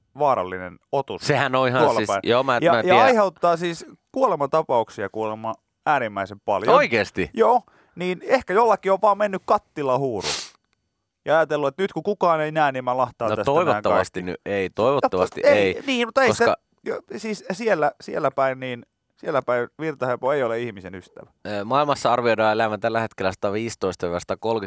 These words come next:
Speaker 2: tuhatta virtahepoa. Ja tuossa kyseisessä kansallispuistossa, missä nää, mistä nää nyt oli, ö, löytynyt, niin, ö, siellä elää noin kaksisataa virtahepoa. Ja virtahepo, niin sehän on ihan järkyttävän kokoinen otus. Ja sillähän on aivan hemmetin isot,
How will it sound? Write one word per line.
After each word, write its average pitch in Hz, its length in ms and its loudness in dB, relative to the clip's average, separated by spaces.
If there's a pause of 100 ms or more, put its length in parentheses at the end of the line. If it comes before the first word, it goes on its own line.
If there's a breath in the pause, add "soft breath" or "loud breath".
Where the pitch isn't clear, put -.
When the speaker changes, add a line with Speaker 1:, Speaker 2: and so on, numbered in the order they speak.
Speaker 2:
tuhatta 85 380 -8
virtahepoa. 87 640 -4
Ja 78 60 -2
tuossa - 240 -8
kyseisessä 104 460 -2
kansallispuistossa, 90 880 -6
missä 82 260 -8
nää, 92 280 -2 (440 soft breath)
mistä 101 220 -6
nää 117 160 0
nyt 113 160 -6
oli, 98 120 0 (280)
ö, 98 180 0
löytynyt, 101 680 -2
niin, 90 300 -6
ö, 82 260 -4
siellä 101 340 0
elää 92 200 0
noin 95 220 -4
kaksisataa 85 640 -2
virtahepoa. 73 800 -8 (380 soft breath)
Ja 90 60 -8
virtahepo, 110 560 0
niin 95 160 -2
sehän 117 320 0
on 147 160 0
ihan 110 220 0
järkyttävän 98 760 -2
kokoinen 78 520 -6
otus. 90 380 -2
Ja 82 80 -4
sillähän 92 360 -2
on 123 100 2
aivan 101 300 2
hemmetin 98 840 -2
isot, 87 280 -2